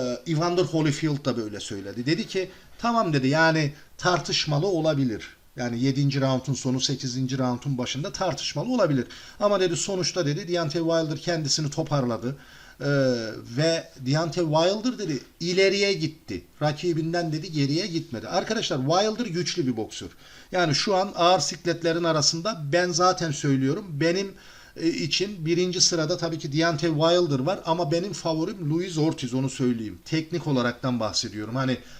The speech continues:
yaşı ileri olabilir. Yaşı ilgilendirmiyor beni. Ringde yaptıkları ilgilendiriyor. E, Luis Ortiz, e, şey, Deontay Wilder, e,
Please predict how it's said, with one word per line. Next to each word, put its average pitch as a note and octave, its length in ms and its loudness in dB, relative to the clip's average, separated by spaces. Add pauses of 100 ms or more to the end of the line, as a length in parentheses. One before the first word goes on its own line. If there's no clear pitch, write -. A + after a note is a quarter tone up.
(120)
yaşı G3+ 320 0
ileri F#3+ 280 4
olabilir. F#3+ 440 2
Yaşı D#3+ 340 0
ilgilendirmiyor E3 720 0
beni. D#3 200 -2
Ringde E3+ 300 -2
yaptıkları D3+ 560 0
ilgilendiriyor. B2 720 0 (540)
E, E3 80 4
Luis E3+ 540 6
Ortiz, G#3 640 2
e, E3+ 200 6
şey, D3+ 220 0
Deontay F#3+ 400 4
Wilder, F#3+ 460 4
e, D3 500 0